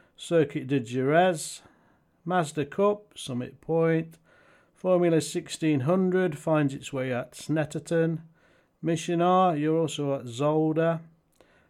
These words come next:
Radical, Barber Motorsports Park. Formula A, Circuit de Jerez. Clio Cup, V I R, or Virginia International Raceway.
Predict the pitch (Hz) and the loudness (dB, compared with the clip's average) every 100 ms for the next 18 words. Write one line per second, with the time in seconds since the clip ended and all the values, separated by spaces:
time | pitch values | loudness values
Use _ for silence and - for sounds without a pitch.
0 | _ 151 165 185 170 196 202 180 135 143 | _ 2 4 4 0 0 2 0 -4 -2
1 | 135 127 131 120 127 139 143 143 147 - | -2 -2 -4 -6 -4 -2 -2 -4 -8 -6
2 | 160 156 160 - 156 160 160 160 160 - | -2 -2 -2 -10 -2 2 4 2 0 -16
3 | - _ _ _ _ _ - 156 147 139 | -16 _ _ _ _ _ -2 2 4 4
4 | 147 147 170 185 180 160 - 165 143 - | 0 4 4 4 2 -2 -4 -2 -2 -4
5 | - 127 131 113 127 156 196 196 - - | -12 -6 -6 -4 -2 2 2 0 -10 -20
6 | _ _ _ _ _ _ - 143 139 127 | _ _ _ _ _ _ -6 0 0 0
7 | - 185 202 208 - - - - 147 139 | -2 2 2 0 -10 -20 -20 -20 -6 -2
8 | 131 127 127 123 123 131 160 180 202 196 | 0 -2 -2 -2 -2 0 2 4 4 0
9 | _ - 123 127 113 120 131 139 127 131 | _ -8 -6 -6 -6 -8 -6 -4 -4 -4
10 | 127 - 127 120 - 127 131 143 139 151 | -6 -6 -10 -10 -12 -12 -12 -12 -8 -8
11 | 151 - 170 175 180 | -8 -6 -2 0 -2